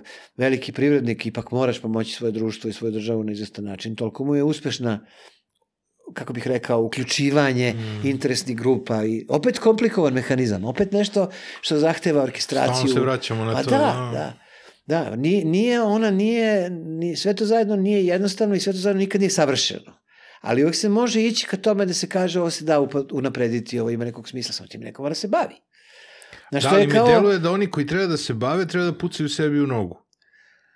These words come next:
Speaker 2: Jer
Speaker 1: Pa
Speaker 2: time neće da
Speaker 1: zavisi.
Speaker 2: se bave ovi koji su trenutno
Speaker 1: Pa
Speaker 2: na
Speaker 1: zavisi
Speaker 2: vlasti,
Speaker 1: kakva je
Speaker 2: zato što
Speaker 1: kultura.
Speaker 2: njima,
Speaker 1: Da.
Speaker 2: njima ovo odgovara.
Speaker 1: Zavisi kakva je kultura i zavisi ko su ti ljudi. Ako, ako ti daš nekim miševima da čuvaju skladište sirapa, neće tu ni sira mnogo da ostane, neće ni miševi biti mnogo mršavi.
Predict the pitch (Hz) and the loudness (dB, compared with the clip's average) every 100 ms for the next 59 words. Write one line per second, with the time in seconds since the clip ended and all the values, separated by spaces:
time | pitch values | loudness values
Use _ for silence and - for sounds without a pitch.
0 | _ _ _ _ - 104 101 90 101 120 | _ _ _ _ -8 -4 -4 -4 -2 0
1 | 135 117 131 147 143 - 156 156 156 156 | 2 4 4 4 2 2 0 0 0 2
2 | 156 147 156 151 147 135 147 147 127 117 | 0 0 -2 -4 -4 -2 -2 -2 -2 0
3 | 123 123 143 117 120 185 165 208 208 208 | 2 4 6 4 2 2 4 4 4 4
4 | 214 220 156 156 156 151 151 143 127 143 | 6 6 6 4 0 0 -2 -2 -4 -2
5 | 143 139 139 135 127 123 113 104 92 120 | 0 0 0 0 0 0 2 0 0 2
6 | 143 147 143 175 165 180 185 190 185 196 | 2 2 0 0 0 -2 2 2 4 2
7 | 196 208 190 - 185 143 110 - - - | 2 0 0 -2 -2 0 -2 -4 -18 -20
8 | - - - 110 - 139 139 127 131 - | -20 -20 -6 -4 0 -2 0 -4 -4 -2
9 | 156 160 151 160 156 156 139 143 143 180 | 2 4 2 0 -2 -2 0 0 0 2
10 | 147 123 120 139 147 139 113 - 139 135 | 2 0 0 2 4 4 0 -2 0 0
11 | 131 113 120 123 131 135 123 110 - 131 | -2 -4 -2 0 0 0 -2 -2 -4 -4
12 | 127 127 113 - 143 156 165 160 156 165 | -2 -2 -2 -2 0 0 0 2 0 2
13 | 190 175 175 180 175 170 180 175 175 185 | 0 0 0 -2 -2 0 0 0 0 -2
14 | 180 147 - 85 - | 0 -2 -4 -8 -14